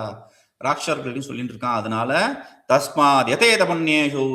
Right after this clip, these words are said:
ய இச்சேத் மகதீம் ஸ்ரீயம் யதிரவ்யம் சமத்வேன நிர்வாணம் அபி சேச்சதா" அப்படின்னு சொல்லிட்டு, "எப்பா, அதனால பெரிய ந-, பெ-, பெ-, பெரிய நிலை அடையணும்னு யார் ஆசைப்படுறாங்களோ அவங்க வந்து என்ன பண்ணணும்? நிறைய புண்ணிய காரியம் செய்யணும்.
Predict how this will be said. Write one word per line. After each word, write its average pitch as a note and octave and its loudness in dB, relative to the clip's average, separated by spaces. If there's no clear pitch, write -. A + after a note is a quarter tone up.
ய C#3 0
இச்சேத் C#3+ -2
மகதீம் C3+ -2
ஸ்ரீயம் A2+ -4
யதிரவ்யம் C3 -4
சமத்வேன B2+ -6
நிர்வாணம் G#2+ -4
அபி A2+ -8
சேச்சதா" A2 -10
அப்படின்னு A2+ -4
சொல்லிட்டு, C#3+ -6
"எப்பா, C#3+ 2
அதனால C3 -2
பெரிய A3+ 2
ந-, - -6
பெ-, F3 -2
பெ-, E3 -4
பெரிய F#3 0
நிலை F#3 4
அடையணும்னு E3 2
யார் D3+ 4
ஆசைப்படுறாங்களோ D3 -2
அவங்க C3 -2
வந்து C#3+ -6
என்ன C3+ -4
பண்ணணும்? D3 -8
நிறைய D#3 -4
புண்ணிய D3 -6
காரியம் A2 -4
செய்யணும். G2+ -6